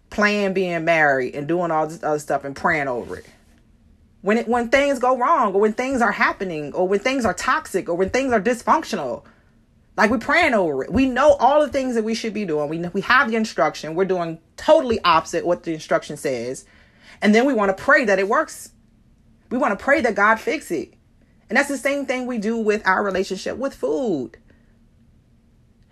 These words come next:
Either we know or we don't know. At this point, I'm strongly encouraging you to at least go, "No, it's not that bad, y'all. I'm telling you, it's not that bad." And if you can't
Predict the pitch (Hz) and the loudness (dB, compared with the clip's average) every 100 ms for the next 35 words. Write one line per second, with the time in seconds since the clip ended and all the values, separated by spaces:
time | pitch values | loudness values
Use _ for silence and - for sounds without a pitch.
0 | _ 262 269 240 220 208 254 302 226 269 | _ -2 0 0 2 2 4 4 4 2
1 | 233 208 160 151 139 190 - 165 208 226 | 4 2 2 -2 -2 -4 -4 0 0 0
2 | - 185 170 202 - 175 196 - 196 233 | -4 -4 -4 -6 -6 -4 -4 -6 -2 -2
3 | 220 180 170 208 208 170 165 160 156 175 | -2 -6 -4 -2 -2 -2 -4 -6 -4 -6
4 | 165 220 226 165 160 180 254 202 - - | -4 -4 -4 -4 -4 -2 -2 -2 -4 -8
5 | _ _ - 233 330 - 180 131 147 302 | _ _ -4 0 0 0 -2 0 -2 0
6 | 143 147 147 160 196 - 202 247 359 214 | -2 -2 0 -2 -2 -6 -8 -6 -2 -2
7 | 147 135 - _ _ _ _ - 311 381 | -2 -6 -8 _ _ _ _ -6 -4 0
8 | 294 220 247 170 117 - - _ _ _ | 0 2 2 0 -4 -10 -18 _ _ _
9 | _ _ _ _ _ _ _ _ _ _ | _ _ _ _ _ _ _ _ _ _
10 | _ _ _ _ _ _ _ 208 220 214 | _ _ _ _ _ _ _ 4 4 4
11 | 311 370 339 294 262 | 0 0 -2 -2 -4